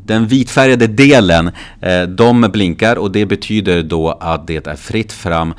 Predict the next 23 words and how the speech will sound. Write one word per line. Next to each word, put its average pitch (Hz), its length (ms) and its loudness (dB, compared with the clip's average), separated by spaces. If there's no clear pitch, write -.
att, - 440 -8
eh, 76 240 -4
korsa 82 460 -8
järnvägskorsningen. 76 1300 -6
Men 107 340 2
du 87 100 -10
ska - 120 -8
fortfarande 98 600 -4
ha, 80 600 -4
ha 87 240 -4
en 82 200 -8
stor 98 540 -2
uppmärksamhet 87 720 -6
kring 78 240 -10
att 76 120 -10
det 76 300 -6
faktiskt - 400 -10
inte 76 180 -10
kommer 85 360 -10
några 69 280 -10
tåg 76 460 -6
vid 76 280 -10
järnvägskorsningen. 73 1080 -12